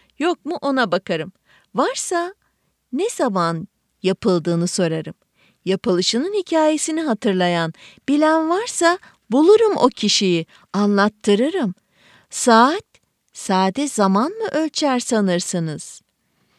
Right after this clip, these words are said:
"Alem kadındı şu Hayat Hanım." derlerdi. "Nelere dikkat ediyor? Bir kadının kafa yoracağı şeyler mi bunlar?" Anlattıklarına bakılırsa ki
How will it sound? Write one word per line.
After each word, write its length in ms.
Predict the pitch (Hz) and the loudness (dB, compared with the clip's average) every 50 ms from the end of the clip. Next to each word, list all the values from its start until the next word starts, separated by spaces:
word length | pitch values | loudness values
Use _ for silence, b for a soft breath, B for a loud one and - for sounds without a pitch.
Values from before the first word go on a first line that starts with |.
| _ _ _ _ _ - | _ _ _ _ _ -4
"Alem 500 | 254 285 294 285 294 285 294 285 285 269 | 4 6 8 8 8 8 6 4 4 4
kadındı 500 | - 277 233 196 190 208 196 185 - - | 4 2 2 4 2 0 2 2 2 2
şu 200 | - 233 254 233 | 2 2 2 4
Hayat 320 | 190 185 185 185 190 - | 4 4 4 4 2 0
Hanım." 300 | 233 180 170 165 165 165 - _ _ _ _ _ _ _ _ - | -2 -2 -2 -2 -4 -8 -10 _ _ _ _ _ _ _ _ -2
derlerdi. 680 | 185 175 170 170 165 170 165 165 175 - - 180 185 - _ _ _ _ _ _ _ _ _ _ _ _ - | -2 -2 -2 -2 -4 -4 -6 -6 -8 -10 -14 -18 -20 -20 _ _ _ _ _ _ _ _ _ _ _ _ -6
"Nelere 440 | - 359 370 381 392 381 392 381 | -4 -2 0 0 2 2 0 0
dikkat 360 | - 302 - - 247 220 - 220 | 0 -4 -2 0 0 0 2 2
ediyor? 380 | 196 180 - 185 175 170 165 - _ _ _ _ _ _ _ _ _ _ | 0 0 0 -4 -4 -4 -6 -10 _ _ _ _ _ _ _ _ _ _
Bir 80 | 403 554 - | -4 -4 2
kadının 380 | - 494 440 427 403 381 370 | 2 2 2 2 0 0 0
kafa 280 | 269 - 269 302 - 466 508 523 | 0 0 0 0 2 0 2 2
yoracağı 420 | 466 440 440 370 - 294 247 214 214 | 2 2 2 0 0 2 2 2 2
şeyler 460 | - - 214 202 190 190 185 180 175 | 2 2 2 2 2 2 2 0 0
mi 180 | 175 170 165 - | -2 -4 -6 -6
bunlar?" 440 | 180 170 165 160 151 165 180 - _ _ _ _ _ _ _ _ _ _ _ _ _ _ _ | -6 -6 -6 -6 -8 -8 -10 -16 _ _ _ _ _ _ _ _ _ _ _ _ _ _ _
Anlattıklarına 800 | - 202 208 196 196 208 208 - 226 - - 208 196 196 196 190 180 | -4 -2 0 0 0 -2 -2 -4 -8 -6 0 0 2 2 2 0 -2
bakılırsa 680 | 196 - - 240 254 294 311 - - - 381 302 - - _ _ _ _ _ _ | -4 -4 -4 -6 -6 -4 -6 -6 -6 -6 -6 -6 -8 -10 _ _ _ _ _ _
ki 320 | - 214 185 160 - - | -4 -2 -2 -2 -2 -6